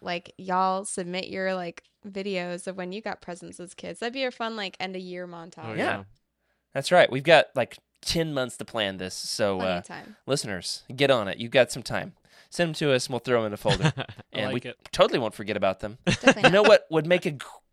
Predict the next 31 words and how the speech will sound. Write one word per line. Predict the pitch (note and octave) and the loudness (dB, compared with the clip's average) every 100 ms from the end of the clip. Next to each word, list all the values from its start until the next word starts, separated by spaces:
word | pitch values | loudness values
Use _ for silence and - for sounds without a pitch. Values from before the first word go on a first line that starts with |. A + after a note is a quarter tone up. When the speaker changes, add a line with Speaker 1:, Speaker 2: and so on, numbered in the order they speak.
| - - | -12 -2
Speaker 3:
a | D3+ | 0
great, | C#3+ D#3+ G#3 - _ _ _ _ _ _ | 0 6 8 6 _ _ _ _ _ _
uh, | D#3+ D3 C#3 _ _ _ _ - | 6 6 4 _ _ _ _ 6
action | D3 E3 G3 | 8 8 4
figure | E3+ E3 D3+ | -2 0 -2
to | - | 0
wrap | D3 C#3+ C#3+ | 8 10 8
and | C#3 | 2
put | E3 | 2
under | C#3 C3 | 2 2
the | B2+ | -4
tree? | - B2 G#2+ G#2 _ _ _ | 0 0 0 -2 _ _ _
Some | - G3+ | -4 0
of | F#3+ | 2
these | D3+ C#3 - | 2 0 4
other | C3 B2+ B2 A#2+ | 6 6 4 8
action | A#2 B2 A#2+ | 8 8 2
figures | B2+ A2+ A#2 | -6 -2 -4
that | A2 | -4
were | A2+ | -6
just | A2 A#2+ - | -4 -4 -4
announced. | A2 G#2+ B2+ - - | -4 -2 -2 -4 -6
We've | C#3 | 2
got | F3+ F3 | 4 4
some | A#2+ | 2
fun | - - - D4+ G4+ D4+ E4 | -2 -6 2 6 6 4 6
Legends | G#3 D4+ G4 G4 | 8 8 6 -6
figures | - D#3 C3+ C3+ G#3+ - - - - | -4 -4 -2 -2 -2 -6 -14 -20 -8
on | D#3 E3+ | -4 0
the | E3+ | 0
horizon | D3+ C#3 D3 D3+ G3 | 2 4 2 0 -6